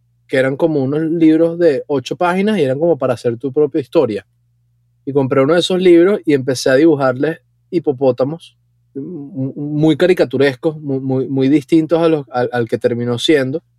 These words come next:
Entonces él, él veía los hipopótamos y decía, "Ota, ota", y eso como que evolucionó a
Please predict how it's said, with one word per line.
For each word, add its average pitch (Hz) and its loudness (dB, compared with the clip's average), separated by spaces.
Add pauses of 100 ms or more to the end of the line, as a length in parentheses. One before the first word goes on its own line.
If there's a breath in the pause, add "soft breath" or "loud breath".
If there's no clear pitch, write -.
Entonces 143 -8
él, 156 2
él 143 0
veía 156 4
los 165 2
hipopótamos 151 -4
y - -4
decía, 139 -4
"Ota, 190 2
ota", 170 0
y 139 0
eso 135 0
como 160 0
que 143 0
evolucionó 131 0
a 147 -2